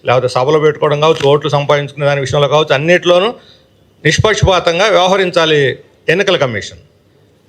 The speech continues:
ఇప్పుడు ఆ రోల్ పోయింది. ప్రతిపక్ష పార్టీలు ఇప్పుడు, ఆ, ఎన్నికల కమిషన్ మాట్లాడి, ప్రెస్ కాన్ఫరెన్స్ పెట్టి మాట్లాడే తీరు చూస్తే వాళ్ళ స్టేట్మెంట్లు అన్నీ ఒక అధికార పక్షం ఇచ్చినట్టుగా ఉంటుంది. అధికార పార్టీ ఇచ్చే స్టేట్మెంట్ లాగా ఉంటున్నాయి.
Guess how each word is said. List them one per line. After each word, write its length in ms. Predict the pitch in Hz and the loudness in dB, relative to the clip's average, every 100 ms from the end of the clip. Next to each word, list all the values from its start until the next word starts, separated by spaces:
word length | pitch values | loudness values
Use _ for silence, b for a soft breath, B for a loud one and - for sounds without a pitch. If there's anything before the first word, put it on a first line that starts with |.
| - | -10
ఇప్పుడు 160 | 151 190 | -2 0
ఆ 100 | 175 | 2
రోల్ 240 | 196 233 226 | 2 2 2
పోయింది. 440 | 208 214 110 82 - _ _ _ _ _ _ _ _ - | 0 0 -2 -8 -18 _ _ _ _ _ _ _ _ -6
ప్రతిపక్ష 340 | 147 185 202 | -2 -2 0
పార్టీలు 600 | 196 196 196 196 202 202 | 0 0 0 0 0 2
ఇప్పుడు, 320 | 185 165 151 B B _ - | 2 0 -6 B B _ -8
ఆ, 140 | 123 113 | -2 2
ఎన్నికల 320 | 120 175 202 | 2 2 0
కమిషన్ 420 | 202 190 190 190 | 0 0 0 -2
మాట్లాడి, 420 | 170 175 180 190 | -2 -2 0 0
ప్రెస్ 240 | 185 165 160 | 0 -2 0
కాన్ఫరెన్స్ 400 | 185 175 180 160 | -2 0 -4 -2
పెట్టి 180 | 180 175 | -2 0
మాట్లాడే 420 | 165 170 180 170 | -2 0 2 0
తీరు 300 | - 185 185 | 2 2 2
చూస్తే 300 | 165 139 160 | 0 0 2
వాళ్ళ 240 | 147 143 | 2 0
స్టేట్మెంట్లు 520 | 131 165 165 160 151 | 0 0 0 -2 0
అన్నీ 160 | 151 170 | 0 0
ఒక 140 | 156 | 0
అధికార 280 | 160 190 220 | 0 0 0
పక్షం 260 | 208 202 196 | 2 0 -2
ఇచ్చినట్టుగా 380 | 180 185 190 185 | -4 -2 0 -2
ఉంటుంది. 320 | 139 113 117 | -2 -2 -2
అధికార 260 | 151 175 | 0 2
పార్టీ 320 | 170 165 160 156 | 2 0 -2 -6
ఇచ్చే 200 | - 147 | -6 -4
స్టేట్మెంట్ 440 | 147 147 143 135 | -2 -2 -2 0
లాగా 200 | 156 147 | -2 -2
ఉంటున్నాయి. 300 | 107 101 | -8 -12